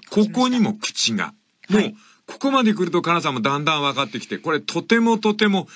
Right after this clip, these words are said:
Speaker 1: 人間の口と関係があるように思えませんね。
Speaker 2: まあ、そうですね。
Speaker 1: まあ、あの、どう考えても、あの、白川説の方が圧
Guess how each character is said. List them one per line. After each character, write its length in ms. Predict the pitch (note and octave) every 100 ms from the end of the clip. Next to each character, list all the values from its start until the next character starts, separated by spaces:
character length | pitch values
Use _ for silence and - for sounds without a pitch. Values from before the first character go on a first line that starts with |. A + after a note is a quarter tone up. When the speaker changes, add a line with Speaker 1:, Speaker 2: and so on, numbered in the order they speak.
| -
Speaker 1:
人 220 | A#2 E3+ A3
間 160 | A3+
の 160 | G#3+ G#3+
口 200 | - -
と 120 | F#3
関 200 | F#3 G#3
係 160 | G3+ G3
が 100 | F#3
あ 40 |
る 60 | E3+
よ 80 |
う 20 | G#2+
に 80 |
思 220 | G#2 D3+ E3+
え 20 |
ま 140 | D3+
せ 140 | C3 A2+
ん 100 | -
ね。 260 | C#3+ A2+ _
Speaker 2:
ま 300 | E3 F3+ G3+
あ、 60 | F3+
そ 380 | - F3+ D#3+ D3
う 20 |
で 60 |
す 40 | C3+
ね。 60 |
Speaker 1:
ま 400 | C#3 B2 G#3+ C4
あ、 20 | B2+
あ 40 |
の、 680 | C3 B2 B2+ B2 B2 A#2 G#2+ -
ど 300 | G3+ B3+ A3+
う 40 |
考 460 | - - G#3 G#3+ G#3+
え 100 | G#3
て 140 | B3+
も、 320 | B3 G#3+ C3 - _ _ _ _ _ _
あ 140 | - B2
の、 320 | C3 A#2+ A#2
白 400 | - - E3 D#3+
川 320 | A2 D3 C#3+
説 340 | - B2 G#2 A#2+
の 100 | A2
方 160 | A2+
が 180 | G2 F2+
圧 120 | A#2